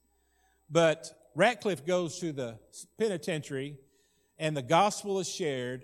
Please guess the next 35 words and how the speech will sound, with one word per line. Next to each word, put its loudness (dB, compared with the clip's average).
and -6
the -2
power -2
of -4
the -2
Lord 0
began -2
to -8
work. -4
Jeffrey -4
Dahmer 0
spent 0
a -8
few 0
months -4
alive -2
knowing -2
he -6
was -8
forgiven. -10
He -2
had 0
a -4
story. -2
I, 2
I, 2
I 6
wonder 4
what 2
it 0
had -6
been 0
like 0
in 0
Jericho 2